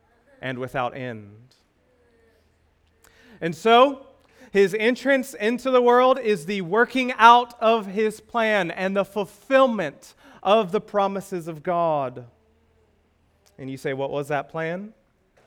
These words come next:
In Hebrews two terms, that plan is to break the power of death,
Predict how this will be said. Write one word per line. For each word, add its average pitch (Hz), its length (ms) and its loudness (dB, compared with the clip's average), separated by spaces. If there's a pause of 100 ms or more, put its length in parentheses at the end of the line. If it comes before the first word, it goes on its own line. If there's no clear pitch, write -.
(640)
In 135 140 -12
Hebrews 147 400 -8
two 202 240 -12
terms, 143 420 -10
that 156 240 0
plan 185 380 -4
is 170 160 -10
to 180 180 -8 (260)
break 190 580 2
the 196 100 -2
power 180 420 0
of 165 160 0
death, 151 400 -2